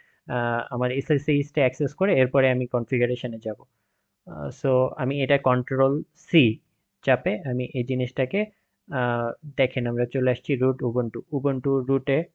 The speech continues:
চলে আসছি। আমি এটা ক্লিয়ার করলাম আমার টার্মিনালটা। আহ, এরপরে আমি sudo ডাব্লিউ এফ ডাব্লিউ allow twenty-two, আমি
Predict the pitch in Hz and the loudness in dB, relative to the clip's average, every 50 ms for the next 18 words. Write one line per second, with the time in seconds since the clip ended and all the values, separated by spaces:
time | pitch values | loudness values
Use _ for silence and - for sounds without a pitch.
0 | _ - 139 131 123 123 123 - - - - 196 147 123 123 123 120 123 127 - | _ -4 0 2 2 2 0 -2 -6 -8 -4 -2 -2 0 -2 -2 -2 -4 -4 -2
1 | 131 127 127 123 120 - 127 120 120 120 127 131 123 120 120 120 123 - - - | 0 2 4 2 2 2 0 -2 0 0 -2 -2 -2 -4 -4 -6 -6 -8 -14 -20
2 | - _ - 135 127 123 123 120 120 117 117 110 - 156 196 - _ _ _ _ | -20 _ -2 0 0 2 2 0 0 0 -2 -2 -4 -6 -6 -6 _ _ _ _
3 | _ _ _ _ - 135 127 120 113 - - 151 147 147 147 165 165 190 190 160 | _ _ _ _ -6 -4 -4 -4 -4 -2 2 2 2 4 4 2 2 2 2 2
4 | 143 143 139 139 143 _ _ _ _ _ _ _ _ _ _ _ _ _ _ _ | 0 0 -2 -4 -6 _ _ _ _ _ _ _ _ _ _ _ _ _ _ _
5 | _ _ _ _ _ - 135 131 131 127 127 123 120 120 143 160 - _ _ _ | _ _ _ _ _ 0 2 2 2 4 4 4 4 4 2 -2 -6 _ _ _
6 | _ _ _ _ _ _ _ _ _ _ _ _ _ _ _ _ _ _ _ _ | _ _ _ _ _ _ _ _ _ _ _ _ _ _ _ _ _ _ _ _
7 | _ _ _ _ _ _ _ _ _ _ _ _ _ _ _ - - 147 131 135 | _ _ _ _ _ _ _ _ _ _ _ _ _ _ _ -20 -14 -4 0 0
8 | 131 131 143 147 147 135 131 - - - 131 123 131 131 151 202 233 - _ _ | 2 4 6 4 4 4 2 -2 0 0 0 2 2 2 0 0 0 -2 _ _
9 | _ _ _ _ _ _ _ _ 214 151 135 127 127 127 135 175 208 214 - _ | _ _ _ _ _ _ _ _ -6 -2 0 2 4 4 4 4 4 0 -4 _
10 | _ _ _ _ _ _ _ _ _ _ _ _ _ - 175 160 139 139 131 127 | _ _ _ _ _ _ _ _ _ _ _ _ _ 0 2 2 4 4 2 0
11 | 120 113 120 - _ _ _ _ - - 131 127 131 135 135 131 | -2 -6 -8 -10 _ _ _ _ -8 -4 -2 -2 0 0 -2 -4